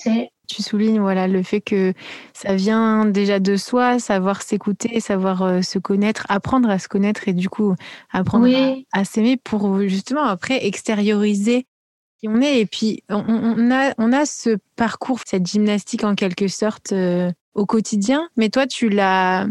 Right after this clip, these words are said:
Speaker 2: elle a une autre échelle puisqu'en fait, elle est scénique, elle est publique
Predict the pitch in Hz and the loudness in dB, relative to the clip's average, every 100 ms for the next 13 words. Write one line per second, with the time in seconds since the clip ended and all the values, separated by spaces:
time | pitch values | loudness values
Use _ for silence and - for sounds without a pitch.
0 | 220 202 190 185 185 196 240 254 - 240 | -2 0 2 2 2 4 4 2 0 0
1 | 320 269 202 - 208 - 208 196 233 226 | 2 2 0 -2 -4 -2 -2 0 0 0
2 | 208 190 190 180 - 240 277 247 220 190 | 0 2 2 0 0 4 4 4 2 2
3 | 185 - 202 233 254 - | 0 0 0 2 0 -4